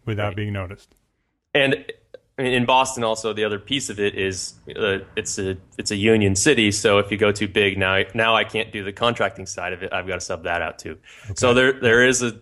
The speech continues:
Speaker 2: and every city's gonna have a different line of where, where the scale makes most sense. Um, and we think we can, um, get up to a, you know,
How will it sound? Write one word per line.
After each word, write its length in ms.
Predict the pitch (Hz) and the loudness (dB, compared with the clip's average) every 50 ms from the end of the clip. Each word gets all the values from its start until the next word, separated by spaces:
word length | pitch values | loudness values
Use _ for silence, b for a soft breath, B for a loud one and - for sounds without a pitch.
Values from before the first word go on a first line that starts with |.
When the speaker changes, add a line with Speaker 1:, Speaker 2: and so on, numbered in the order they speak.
| _ - | _ -6
Speaker 2:
and 140 | - 120 | -2 0
every 220 | 120 120 117 139 127 | 0 2 2 0 0
city's 260 | - 139 120 113 104 | 2 0 0 0 0
gonna 160 | - 117 104 98 | -2 -2 -2 -2
have 180 | 101 101 98 | -2 -4 -4
a 40 | 98 | -2
different 340 | 95 107 104 - 107 98 - | -2 -2 -2 -2 -2 -2 0
line 300 | 98 95 95 95 95 92 | 0 2 2 2 2 0
of 140 | 90 82 87 | -2 -4 -4
where, 260 | 95 95 98 - - - | -4 -2 -2 -4 -6 -4
where 200 | - 92 95 95 | -2 0 0 0
the 100 | 90 90 | 0 -2
scale 420 | - - - - 95 95 95 92 | -6 -6 -2 0 2 2 2 2
makes 260 | 90 90 90 90 - - | 0 -2 -4 -6 -6 -6
most 240 | 95 87 87 - | -6 -6 -6 -4
sense. 400 | - - 92 85 85 - - - b b b b b b b b b - | -2 -2 -2 -2 -4 -8 -12 -14 b b b b b b b b b -8
Um, 440 | - 90 87 85 85 87 87 85 85 _ _ _ _ _ _ _ _ _ _ _ | -6 -4 -2 -2 -4 -4 -6 -8 -10 _ _ _ _ _ _ _ _ _ _ _
and 120 | - 113 110 | -4 0 0
we 140 | 120 127 120 | 2 0 2
think 320 | 123 - 107 101 101 - | 2 0 0 0 -2 -6
we 80 | 107 104 | -8 -6
can, 380 | - 104 98 95 92 92 - - _ _ _ _ _ _ _ _ - | -4 -4 -4 -4 -4 -6 -8 -14 _ _ _ _ _ _ _ _ -18
um, 400 | - 90 90 87 87 85 85 85 - _ _ _ _ _ _ _ _ _ | -14 -12 -10 -10 -8 -10 -10 -12 -16 _ _ _ _ _ _ _ _ _
get 180 | - 113 107 | 0 2 2
up 160 | 101 98 98 - | 2 0 -2 -2
to 120 | - 98 95 | -4 -4 -4
a, 20 | 95 92 - _ _ _ _ _ - - - | -4 -6 -10 _ _ _ _ _ -20 -20 -20
you 60 | - | -20
know, 180 | - - - | -20 -20 -20